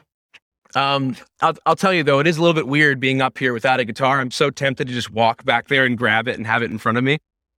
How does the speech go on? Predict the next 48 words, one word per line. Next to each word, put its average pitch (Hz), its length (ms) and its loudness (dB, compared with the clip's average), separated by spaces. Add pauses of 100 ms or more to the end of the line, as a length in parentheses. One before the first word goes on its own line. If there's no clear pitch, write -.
(100)
It's 135 120 0
a 147 40 -2
bit 175 100 4
of 165 60 0
a 160 40 2
comfort 160 340 -4
blanket 117 300 -2
for 113 80 -4
me 110 140 0
at 101 80 -2
this 104 160 -8
point. 95 240 -6 (760)
But 147 120 0
I - 20 -6
thought 185 120 2
it'd 185 120 2
be 175 60 2
a 170 80 4
little 156 180 4
weird 135 320 2 (220)
to 127 80 -6
have 120 120 0
a 117 40 -6
guitar 113 280 -2
while 113 120 2
I 101 80 2
preach, 95 280 -6
so 98 120 -4
I 95 60 -2
decided 95 360 -2
not 92 200 -6
to, 85 200 -12 (240)
uh, 85 140 -12
to - 160 -10
leave 98 100 0
it 90 80 -4
there. 87 240 -2 (1200)
In 139 80 0
all 151 140 2
seriousness, 131 500 -2
though, 104 220 0
it 120 180 -2
is, 120 320 -4 (140)
it's 117 160 -12
such - 340 -8
a 120 40 -4
great 98 200 -6
joy 87 380 -8